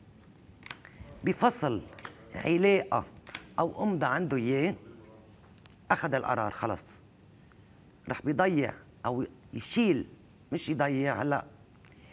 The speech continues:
بمعنى عم يعطيني الورق إنه رح بيضيع هالأمضة أو هالعقد بينه وبين الأشخاص، بس بيكون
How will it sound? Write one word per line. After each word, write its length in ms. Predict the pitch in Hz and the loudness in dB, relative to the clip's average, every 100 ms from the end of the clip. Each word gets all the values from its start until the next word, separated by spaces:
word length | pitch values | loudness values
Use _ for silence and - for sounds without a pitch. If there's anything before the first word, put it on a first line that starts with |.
| - - - | -20 -8 0
بمعنى 300 | 196 190 151 | 2 4 4
عم 120 | 143 | 2
يعطيني 320 | 135 - 160 | 0 0 0
الورق 320 | 135 156 - | 2 0 0
إنه 240 | 143 139 131 - - - - - - - - | -2 -2 -4 -12 -20 -20 -20 -20 -20 -8 -2
رح 280 | 202 - 180 | 0 0 0
بيضيع 380 | 214 254 262 143 | 4 8 8 6
هالأمضة 580 | 113 139 - 185 156 110 | 0 -2 -2 0 0 0
أو 240 | - 117 | 0 -2
هالعقد 520 | 104 113 110 - 104 - - - - - - - - - - | 0 0 2 2 -2 -6 -16 -18 -20 -20 -20 -20 -20 -10 0
بينه 260 | 151 151 | 2 4
وبين 220 | 127 131 120 | 2 2 0
الأشخاص، 680 | - 113 - 127 135 - | -2 -6 0 2 2 -2
بس 180 | 143 - | -4 -2
بيكون 440 | 131 - 180 185 | -4 0 0 0